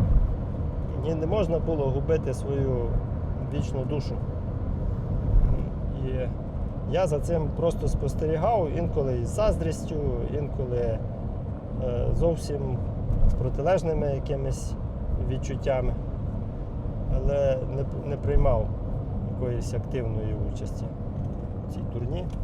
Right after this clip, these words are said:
Тому, е,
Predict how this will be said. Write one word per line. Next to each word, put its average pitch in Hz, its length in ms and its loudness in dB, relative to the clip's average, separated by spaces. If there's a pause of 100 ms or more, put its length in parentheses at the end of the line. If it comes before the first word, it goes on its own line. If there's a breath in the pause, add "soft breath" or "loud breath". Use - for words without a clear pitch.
(3250 loud breath)
Тому, 147 580 2 (340)
е, 131 180 0